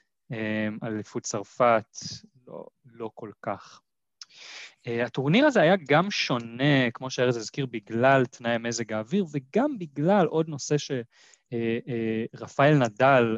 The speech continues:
היה הטניסאי הכי בולט שהתייחס אליו לפני הטורניר, והוא הכדורים, אה, שבטורניר. אה, אליפות צרפת השתמשה בכדורים של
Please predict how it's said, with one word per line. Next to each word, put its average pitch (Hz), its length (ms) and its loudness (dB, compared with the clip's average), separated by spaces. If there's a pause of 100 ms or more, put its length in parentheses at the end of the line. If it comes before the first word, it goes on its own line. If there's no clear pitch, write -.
(140)
היה 120 300 0
הטניסאי 117 400 -4
הכי 117 140 -6
בולט 123 200 -2
שהתייחס 113 420 -12
אליו 113 120 -2
לפני 127 220 -6
הטורניר, 143 380 -6
והוא 139 160 -4
הכדורים, 120 680 -6 (640)
אה, 113 160 -4
שבטורניר. 113 800 -8 (520)
אה, 120 200 0 (340)
אליפות 143 260 -4
צרפת 147 600 2 (160)
השתמשה 127 460 -6
בכדורים 123 420 -8
של 117 160 -10